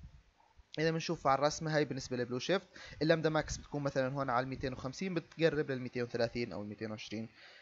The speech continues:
كمثال. السبب انه هي بتنزاح نحو اليسار او نحو البلو او نحو ال-، آه، اللامدا ماكس الشورتر الاقل بسبب وجود عندنا ال-، آه، ال-،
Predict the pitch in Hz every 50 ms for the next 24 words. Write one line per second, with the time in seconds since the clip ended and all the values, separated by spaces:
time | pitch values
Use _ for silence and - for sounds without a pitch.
0 | - _ _ _ _ - 113 113 113 - - _ _ _ - 127 117 - - 92
1 | 85 - _ _ _ _ _ _ _ _ _ _ _ _ _ - - - - -
2 | _ _ _ _ - - - - - - - _ - 180 - - 269 269 - 269
3 | 262 262 - - 233 226 220 220 226 233 226 - - - - - 196 208 214 190
4 | 196 190 190 185 180 190 202 185 156 175 185 185 - 175 156 151 143 139 147 147
5 | - - 185 175 165 135 - - - 143 143 143 143 165 160 - 151 139 131 127
6 | 131 131 120 127 151 175 180 165 131 107 - - - 135 135 127 127 143 156 160
7 | - - - 127 113 113 113 113 113 113 113 107 107 104 107 107 104 104 - -
8 | - - - - - _ - - 113 113 113 113 113 113 113 113 117 117 120 127
9 | 151 165 165 143 151 151 165 160 - - - - - - - - - - 180 185
10 | 185 - 202 190 180 - - 139 113 - - - 175 190 220 240 240 - - -
11 | - - 143 160 - 202 202 202 208 190 160 147 147 156 156 147 180 185 190 170
12 | - - - _ - - 135 160 160 160 156 160 160 165 165 - - - 139 139
13 | 139 135 135 131 127 135 131 131 131 135 135 127 120 127 127 127 123 - - 127
14 | 135 - - 131 143 135